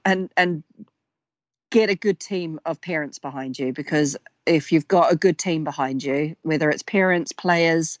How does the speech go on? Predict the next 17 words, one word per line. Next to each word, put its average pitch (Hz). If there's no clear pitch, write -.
uh, 139
partners, 175
you 175
know, 170
community 196
people, 175
whoever 190
it 170
might 175
be, 156
get 170
a 175
good 175
group 165
behind 147
you, 139
because 139